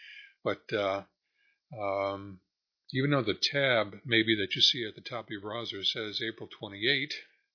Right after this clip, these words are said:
two thousand fifteen, that was the last time that we, we started or tried getting going on the S W or the Elmer one oh one series. But, uh,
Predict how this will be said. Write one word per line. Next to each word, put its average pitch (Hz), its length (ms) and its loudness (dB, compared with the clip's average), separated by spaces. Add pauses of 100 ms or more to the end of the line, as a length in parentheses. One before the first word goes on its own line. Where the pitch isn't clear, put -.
two 196 100 -4
thousand 117 400 0
fifteen, 160 540 0 (540)
that 139 80 0
was 147 100 2
the 120 60 2
last 147 240 4
time 147 240 0
that 120 80 0
we, 107 260 0 (100)
we 107 200 -6
started 120 560 2
or 101 160 2
tried 127 320 2
getting 107 300 -4
going 113 280 0
on 104 140 -4
the 104 100 -2
S 110 140 -2
W 104 480 0 (100)
or 104 240 0
the 98 260 -4
Elmer 113 440 4
one 113 180 0
oh 104 60 -2
one 104 360 -2 (800)
series. 127 580 6
But, 113 140 -8 (180)
uh, 104 200 -6